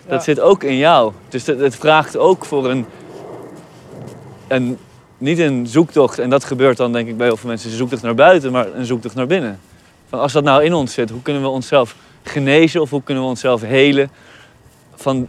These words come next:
Speaker 1: van, nou ja, van die zoektocht of van dat God willen spelen?
Speaker 2: Is dat de vraag? Hoe we ons van kunnen helen? Weet ik niet. <laughs> Nee,
Speaker 1: <laughs>
Speaker 2: uite-,
Speaker 1: Nee,
Speaker 2: uiteindelijk, maar
Speaker 1: maar,
Speaker 2: uiteindelijk ook
Speaker 1: maar meer als je het misschien herkent.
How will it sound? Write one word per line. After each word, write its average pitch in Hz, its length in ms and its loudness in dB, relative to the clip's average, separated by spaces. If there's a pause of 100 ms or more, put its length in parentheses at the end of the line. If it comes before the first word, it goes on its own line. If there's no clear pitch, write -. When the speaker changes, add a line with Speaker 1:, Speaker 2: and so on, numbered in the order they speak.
Speaker 1:
van, 123 340 -2
nou 117 140 -4
ja, 95 100 -8
van 110 140 -12
die 113 120 -4
zoektocht 139 460 -2
of 110 100 -8
van 113 140 -6
dat 110 200 -6
God 165 220 -8
willen 123 220 -4
spelen? 101 420 -6 (2750)
Speaker 2:
Is 143 60 -20
dat 143 140 -18
de 151 80 -20
vraag? 180 340 -10 (160)
Hoe 170 180 -10
we 175 60 -8
ons 160 120 -8
van 165 140 -18
kunnen 165 180 -10
helen? 175 260 -12 (220)
Weet 131 140 -12
ik 123 100 -14
niet. 120 120 -18 (240)
<laughs> 180 100 -4
Nee, 156 80 0
Speaker 1:
<laughs> 165 80 0 (300)
Speaker 2:
uite-, 226 180 4
Speaker 1:
Nee, 165 120 2
Speaker 2:
uiteindelijk, 208 840 4
maar 185 100 2
Speaker 1:
maar, 160 100 4
Speaker 2:
uiteindelijk 214 400 -2
ook 214 60 -2
Speaker 1:
maar 160 120 4
meer 185 140 6
als 202 80 6
je - 60 2
het 180 80 2
misschien 175 220 0
herkent. 147 500 4